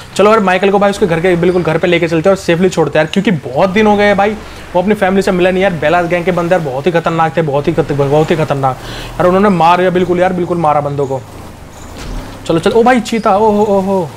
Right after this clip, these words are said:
भाई पीछे पीछे है बंदा। ओ shoot, shoot, shoot, shoot, शिट, आराम से भाई, आराम से, आराम से, आराम से, पीछे चल, पीछे चल। चलो भाई चलते हैं यार, बिल्कुल safe जगह पे छोड़ के आता है भाई Michael, उसको घर का छोड़ के आता है। काफ़ी दिन हो गया है भाई Michael को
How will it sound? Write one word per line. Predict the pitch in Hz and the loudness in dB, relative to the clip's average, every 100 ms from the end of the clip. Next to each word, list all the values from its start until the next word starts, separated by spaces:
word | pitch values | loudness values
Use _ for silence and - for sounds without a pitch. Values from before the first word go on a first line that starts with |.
| - - - - - - - - | -18 -20 -20 -20 -16 -16 -16 -4
भाई | 143 165 | -2 0
पीछे | 180 185 | 0 2
पीछे | 180 175 | 2 2
है | 175 156 | 0 0
बंदा। | 151 180 | 0 2
ओ | 233 262 | 4 4
shoot, | - 254 208 | 2 -4 -4
shoot, | - 214 | -6 -8
shoot, | - 226 | -6 -6
shoot, | - 214 | -4 -4
शिट, | - 208 - - - - - - | -4 -8 -8 -18 -16 -16 -8 0
आराम | 170 170 | 0 2
से | 180 | 2
भाई, | 196 | 2
आराम | 202 185 175 | 2 2 0
से, | 196 | 0
आराम | 190 185 | 2 0
से, | 180 | 0
आराम | 190 185 | 0 0
से, | 175 190 | -2 -4
पीछे | 180 180 | -2 -2
चल, | 180 | -2
पीछे | 180 180 175 | -2 -2 -2
चल। | 190 175 - - - - - - - - - - - - - - - | -2 -2 -8 -20 -20 -20 -18 -20 -20 -20 -20 -20 -20 -20 -18 -16 -4
चलो | 175 185 | 0 2
भाई | 190 | 2
चलते | - 180 185 | 2 2 2
हैं | |
यार, | 190 | 0
बिल्कुल | 180 185 | 2 -2
safe | - 175 165 | 0 -2 0
जगह | 160 170 | 0 0
पे | 170 | 0
छोड़ | 165 165 | 0 0
के | 143 | 0
आता | 147 147 | 0 0
है | |
भाई | 156 | 0
Michael, | 160 143 151 | 0 0 0
उसको | 151 156 | 0 0
घर | 143 143 | 0 0
का | |
छोड़ | 147 147 | 0 0
के | 143 | 0
आता | 143 | 0
है। | 160 | -2
काफ़ी | 160 151 175 | 0 0 0
दिन | 151 165 | 0 2
हो | 156 | 2
गया | 165 | 0
है | 160 | 0
भाई | 165 | 0
Michael | 156 147 160 | 0 0 0
को | 156 | 0